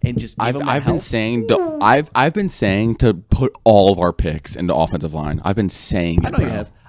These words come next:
Speaker 2: I'm
Speaker 1: It,
Speaker 2: just like, dude, we have actual garbage cans out there.
Speaker 1: It's just, where do you go from here? You know?
Speaker 2: I know, yeah.
Speaker 1: Because you
Speaker 2: 'Cause
Speaker 1: can
Speaker 2: we're in such a middle spot of, like, we don't wanna waste Aaron Rodgers' years with us 'cause he only has two years and realistically only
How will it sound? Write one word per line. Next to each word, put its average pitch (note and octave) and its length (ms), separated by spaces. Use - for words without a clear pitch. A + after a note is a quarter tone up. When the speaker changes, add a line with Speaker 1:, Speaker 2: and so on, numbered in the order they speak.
Speaker 2:
I'm G#2+ 140
Speaker 1:
It, G2 40
Speaker 2:
just G#2 160
like, F#2 220
dude, F#2+ 300
we A2+ 120
have G#2+ 320
actual F2 760
garbage E2 540
cans E2 360
out D2+ 220
there. E2+ 240
Speaker 1:
It's E3 120
just, G#3 220
where C#3+ 160
do D#3 80
you C3 120
go A2+ 200
from G2 200
here? G2 360
You A2 140
know? G#2+ 100
Speaker 2:
I F2 100
know, E2 260
yeah. F2 220
Speaker 1:
Because C3 400
you C#3 80
Speaker 2:
'Cause C#3 140
Speaker 1:
can C3+ 80
Speaker 2:
we're B2+ 200
in G#2 180
such B2+ 200
a G#2 40
middle F#2+ 280
spot F#2+ 340
of, F#2 240
like, E2 440
we G#2+ 120
don't G#2+ 100
wanna F#2+ 160
waste F#2 320
Aaron F2+ 180
Rodgers' F2 400
years E2+ 220
with E2+ 100
us E2 100
'cause D#2+ 160
he F2 60
only F2 120
has E2+ 120
two F#2 140
years E2+ 320
and D#2 180
realistically F2 400
only D#2 180